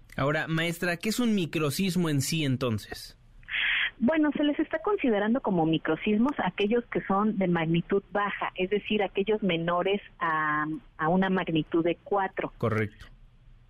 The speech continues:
Speaker 2: Pero en realidad es un término más que nada coloquial,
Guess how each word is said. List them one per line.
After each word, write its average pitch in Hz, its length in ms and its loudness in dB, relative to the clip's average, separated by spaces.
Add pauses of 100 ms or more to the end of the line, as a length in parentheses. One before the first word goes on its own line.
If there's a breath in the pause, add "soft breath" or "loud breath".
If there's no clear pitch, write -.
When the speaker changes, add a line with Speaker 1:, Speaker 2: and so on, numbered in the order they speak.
Speaker 2:
Pero 247 220 0
en 254 80 0
realidad 247 340 2
es 294 160 -2
un 240 140 4
término 226 600 2
más 202 540 0
que 240 100 -2
nada 208 300 2
coloquial, 180 800 0